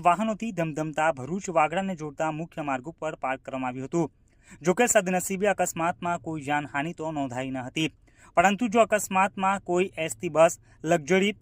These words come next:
કાર અથવા કોઈ પેસેન્જર વાહન હોત, તો મંગણાદવાડી થાત, તો નવાઈ નહીં.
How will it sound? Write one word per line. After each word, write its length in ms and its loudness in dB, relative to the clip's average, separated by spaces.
કાર 240 6
અથવા 340 0
કોઈ 160 -6
પેસેન્જર 520 -4
વાહન 280 -2
હોત, 280 -4
તો 120 -2
મંગણાદવાડી 640 -2
થાત, 320 0
તો 120 -6
નવાઈ 280 -4
નહીં. 280 -4